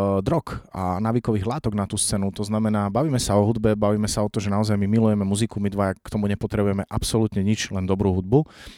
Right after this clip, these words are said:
a vieme si to užiť. Eh, povedzme, po revolúcii prišla na Slovensko a do Čiech, eh, vlna voľnosti. Eh,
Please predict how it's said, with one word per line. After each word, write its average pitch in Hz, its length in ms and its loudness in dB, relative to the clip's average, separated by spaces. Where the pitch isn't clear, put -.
a 101 80 -4
vieme 107 240 2
si - 80 -6
to 104 160 0
užiť. 101 400 2
Eh, 98 840 0
povedzme, 123 480 0
po 120 80 6
revolúcii 120 560 4
prišla 101 480 0
na 98 80 0
Slovensko 104 480 0
a 98 80 0
do 101 80 4
Čiech, 98 480 2
eh, 107 60 2
vlna 101 320 2
voľnosti. 131 560 2
Eh, - 600 -14